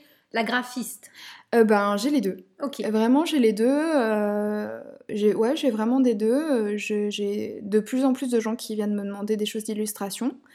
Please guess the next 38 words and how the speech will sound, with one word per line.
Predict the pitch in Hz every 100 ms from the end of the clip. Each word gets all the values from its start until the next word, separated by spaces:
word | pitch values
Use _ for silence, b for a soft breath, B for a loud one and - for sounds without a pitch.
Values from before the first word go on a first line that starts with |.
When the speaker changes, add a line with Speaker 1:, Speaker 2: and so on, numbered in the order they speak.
| b b b _
Speaker 2:
Et | 214
puis | 202 -
voilà, | 202 196 202
après, | 214 214
moi, | 202
j'en | 190 185
fais | 202
pas | 202
mal | 208 208
pour | 214
moi-même. | 202 196 214 285 - _ _ _
Speaker 1:
Mhm. | 269 208
Speaker 2:
Je | 254
fais | -
des | 196
petites | 202 - -
cartes | 202 -
postales, | 208 - 208 214
des | 196
choses | - -
comme | 185 185
ça. | 180 214 208
Euh, | -
bon, | 185
voilà. | 185 185 254 b b b b b b _
Et, | 202 196 196
euh, | 190 185 190 190 190 202
ouais, | 208 190 - _ 208
j'en | 202
fais | 190 190
aussi. | 185 - - _ b b b 254
Speaker 1:
Alors, | 247
j'ai | 320
une |
petite | 339 -
question | 302 277 330
pour | 294 247 -
toi. | - 247 381 -